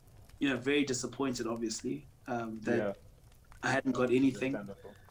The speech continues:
Speaker 1: So
Speaker 2: Mm.
Speaker 1: now I was just trying to scratch and think about what exactly I wanted to do.
Speaker 2: Mm.
Speaker 1: Then I got a phone call, very random phone call from, uh, one of the managers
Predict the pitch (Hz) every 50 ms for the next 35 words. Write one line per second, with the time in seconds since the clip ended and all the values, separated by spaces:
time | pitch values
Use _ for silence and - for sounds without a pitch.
0 | - - - - - 151 143 143 139 139 147 156 175 170 156 143 135 123 135 135
1 | - - 143 139 127 - - - - 143 139 139 135 - 131 120 120 - 139 131
2 | 123 120 120 113 113 113 123 127 127 123 120 117 120 127 127 123 - 131 123 117
3 | 120 123 127 123 127 120 117 120 - 131 135 127 110 - - - - - - -
4 | - - - - - - - 117 113 107 104 101 - 160 196 190 160 151 165 160
5 | 156 - - 170 165 165 160 - - - - - - - - - - - - -
6 | 180 185 175 165 156 151 151 151 135 135 - 151 147 143 139 - 117 - - -
7 | - - 127 127 123 123 123 123 123 123 123 123 123 120 123 123 - - - -
8 | - - - - - - - 131 127 135 135 143 143 135 131 131 127 123 120 127
9 | 131 135 139 135 127 127 127 123 120 117 - - - -